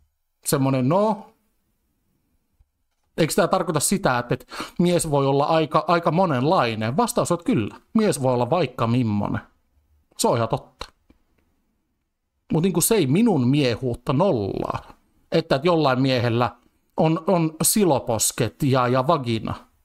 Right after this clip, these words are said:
Mä oon silti edelleen ihan yhtä mies. Niinku se ei vaikuta minuun eikä kehenkään muuhun.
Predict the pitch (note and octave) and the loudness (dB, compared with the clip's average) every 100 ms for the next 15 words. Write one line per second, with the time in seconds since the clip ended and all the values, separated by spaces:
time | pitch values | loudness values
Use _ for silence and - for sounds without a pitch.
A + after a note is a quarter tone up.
0 | _ _ _ _ _ _ _ E3+ E3 G3+ | _ _ _ _ _ _ _ 0 2 0
1 | F3 D#3+ C#3+ C3+ D#3+ D3 C#3 A#2 D3 E3+ | 0 0 2 0 2 0 0 -2 -2 0
2 | D3 - - - - _ _ _ _ _ | -2 -2 -4 -4 -8 _ _ _ _ _
3 | _ _ _ _ _ _ _ - C#3 G3 | _ _ _ _ _ _ _ -4 0 0
4 | D#3 D3+ F3 D#3+ C#3+ E3 F3+ C#3+ C3+ C3+ | 0 2 0 0 0 0 0 0 0 0
5 | C#3 D3+ B2+ C3+ B2+ A#2+ A2 G2+ | 0 -2 0 0 0 -2 -2 -6